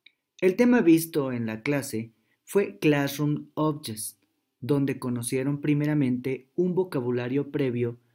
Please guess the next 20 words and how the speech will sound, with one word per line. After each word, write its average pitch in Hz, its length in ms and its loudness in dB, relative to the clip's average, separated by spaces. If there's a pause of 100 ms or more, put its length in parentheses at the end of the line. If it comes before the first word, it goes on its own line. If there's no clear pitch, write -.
(160)
que 151 140 -2
contenía 156 580 2
verbos 139 600 -4
de 127 140 -4
objetos 123 540 -6
comunes 127 680 -2 (280)
en 131 200 -2
el 135 100 2
aula. 147 340 2 (1000)
Al 156 140 4
identificar 160 640 2
estos 151 380 0
verbos, 117 560 -4 (160)
pusimos 170 500 -4
en 170 140 -6
práctica 151 680 -4
el 123 280 -6 (220)
"Where 139 440 -2
is 143 320 -6
it?", 156 360 0